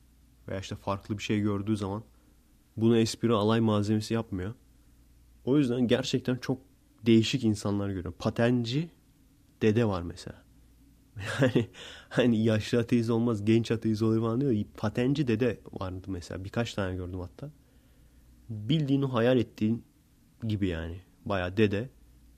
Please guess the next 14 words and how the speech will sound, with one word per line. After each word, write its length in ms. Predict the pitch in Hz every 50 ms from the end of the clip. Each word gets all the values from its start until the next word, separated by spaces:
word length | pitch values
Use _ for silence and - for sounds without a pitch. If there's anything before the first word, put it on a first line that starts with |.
| _ _ _ _ _
patenle 460 | - 110 110 - 110 98 98 107 110
kayıyor. 360 | - - 101 101 98 90 90 92 - _ _ _ _ _ _ _ _ _ _ _ _
Walkman 440 | 107 107 107 107 - 113 110 104 101
falan 320 | 101 101 98 101 101 92
dinliyor 260 | 90 90 87 85 80 82
bir 60 | 82
taraftan 380 | - 80 85 82 - - -
falan. 280 | 92 98 101 - - - _ _ _ _ _ _ _ - _ _ - - _ _ -
Bazen 340 | 104 104 104 107 104 117 113
zaten 340 | 107 110 107 - 107 107 101
burada 220 | 104 104 98 107
şey 180 | 107 - 113 120
ya, 200 | 107 90 90 - _ _ _ _ _ _ _ - - _ _ _ _ -
e, 220 | 104 95 92 87